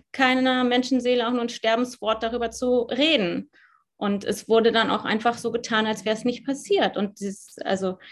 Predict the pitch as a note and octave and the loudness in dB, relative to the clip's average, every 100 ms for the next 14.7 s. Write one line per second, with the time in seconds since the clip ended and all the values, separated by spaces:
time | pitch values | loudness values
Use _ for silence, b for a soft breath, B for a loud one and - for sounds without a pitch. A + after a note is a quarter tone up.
0 | B _ A3+ A3 G#3 G#3 F3+ G#3 A#3 A#3+ | B _ -4 2 2 2 0 0 0 0
1 | A#3 A#3 G#3+ A3 B3+ C4+ C#4 D4 - - | 0 -2 -4 -2 -2 4 4 4 -2 0
2 | D#4+ G#4+ C#4+ G#3 - - F#3 - F#3+ G3 | 4 4 2 0 -4 -2 -2 -2 -6 -2
3 | B3 B3 A3 - F#3+ F3+ F3 F#3+ - F3+ | -2 -2 -4 -6 -4 -4 -4 -8 -10 -10
4 | F3+ F3+ F3 - - A3 C#4+ - b b | -8 -8 -8 -10 -8 -10 -10 -14 b b
5 | b - B3+ C4+ C#4 C#4 C4+ - - _ | b -10 -2 0 0 -6 -16 -16 -20 _
6 | _ - G3 G3+ - G3+ A3 A3 - A3 | _ -6 -6 -4 -4 -2 -2 -4 -8 -4
7 | G#3 G3+ C4+ D4 F3+ E3+ D#3+ F3 - G3 | -4 0 0 0 -2 -4 -4 -8 -10 -10
8 | F#3 G3 G3+ F#3+ F#3+ F#3+ F#3+ F#3+ _ _ | -8 -8 -6 -4 -2 -2 -4 -6 _ _
9 | _ _ _ _ _ _ _ _ _ F#3+ | _ _ _ _ _ _ _ _ _ -10
10 | - G#3 E3 E3+ E3+ F3+ F3 F#3+ - G3 | 0 0 2 -2 -4 -4 -2 -2 -2 -2
11 | G3 - F#3+ E3 - G#3+ G#3+ A#3 B3+ - | -4 -4 -4 -4 -6 -6 -4 -2 -4 -10
12 | B B B - F#3 F3+ F#3 F#3 F#3+ G#3 | B B B -8 -6 -4 -2 -2 -2 0
13 | G#3 G#3+ G#3+ - A#3+ A#3 - B3+ F3 - | 0 0 -2 -4 -8 -6 -2 -2 -4 -8
14 | D#3+ - F3 - - F3 F3 | -14 -14 -16 -16 -12 -8 -8